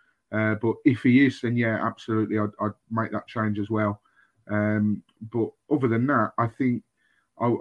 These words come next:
I would probably leave it as it is. Um, so I would probably say the two changes would be Sema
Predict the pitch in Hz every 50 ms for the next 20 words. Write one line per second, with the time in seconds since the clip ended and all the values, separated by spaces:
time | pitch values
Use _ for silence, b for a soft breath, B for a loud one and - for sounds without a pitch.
0 | - - 117 120 120 123 117 - - 151 131 117 120 117 120 123 123 113 110 107
1 | - 107 104 113 104 95 131 127 110 104 - - - - - - 110 107 107 107
2 | 107 107 107 107 101 - - - - 123 113 117 120 117 117 110 - - 139 127
3 | 113 113 107 - 131 117 110 107 104 - - 135 127 110 - - 120 117 117 117
4 | 107 110 113 113 107 - - b b b b b b 113 104 107 120 113 104 -
5 | - - 143 131 131 127 123 120 110